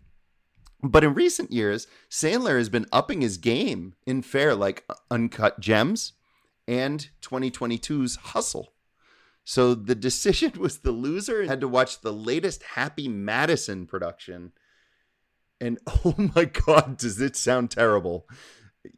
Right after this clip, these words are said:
Mike, you lost big during that last Film Spotting Madness, so you're the one that got assigned home team, a cinematic debacle by definition,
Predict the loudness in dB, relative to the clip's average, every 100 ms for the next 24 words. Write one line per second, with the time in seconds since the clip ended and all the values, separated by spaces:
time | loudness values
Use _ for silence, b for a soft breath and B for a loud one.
0 | _ -8 0 0 0 -6 _ _ -10 -2
1 | 2 6 4 4 4 6 8 4 -4 _
2 | _ _ -2 0 2 0 2 2 2 -2
3 | -6 -6 -2 2 2 2 -2 -2 -6 -4
4 | 0 2 2 -4 -8 _ _ _ -14 -2
5 | 2 4 4 2 -2 -2 0 0 0 -4
6 | -6 -6 -8 -12 -16 _ _ _ -8 -2
7 | -2 -2 -4 -6 -10 -16 -8 -4 0 0
8 | -2 -6 -12 _ _ _ _ _ _ -8
9 | -6 -4 -2 -2 0 2 2 0 -8 -4
10 | -2 0 0 -2 0 -2 2 2 2 -2
11 | -4 -8 -12 -14